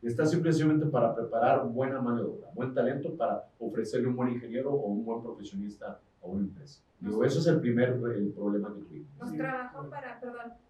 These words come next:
Speaker 2: para tener ese horario, ¿no?
Speaker 1: Sí.
Speaker 2: Hasta desde chiquitos, o sea, un niño de cinco años levantarlo temprano para que vaya a la escuela, o sea,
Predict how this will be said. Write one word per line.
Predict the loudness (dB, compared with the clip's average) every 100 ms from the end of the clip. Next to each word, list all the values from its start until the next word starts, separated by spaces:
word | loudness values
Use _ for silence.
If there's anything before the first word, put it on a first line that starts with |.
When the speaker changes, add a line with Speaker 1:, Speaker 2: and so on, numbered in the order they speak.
| -10
Speaker 2:
para | -8 -8 -8
tener | -6 -6
ese | -6 -4
horario, | -4 -6 -8 -10
¿no? | -10 0
Speaker 1:
Sí. | 4 4
Speaker 2:
Hasta | 4 0
desde | 2 2 0 -4
chiquitos, | -12 -10 -10 -4 -4
o | -4
sea, | -8 -12 _ _ _
un | -8 0
niño | 2 2 2
de | -2 -2
cinco | -6 -6 -6
años | -6 -6
levantarlo | -6 -4 -2 -2 -2 0
temprano | 2 2 0 -2 -4
para | -6 -8
que | -8
vaya | -8
a |
la | -8
escuela, | -8 -8 -6 -8 -8
o | -8
sea, | -10 -10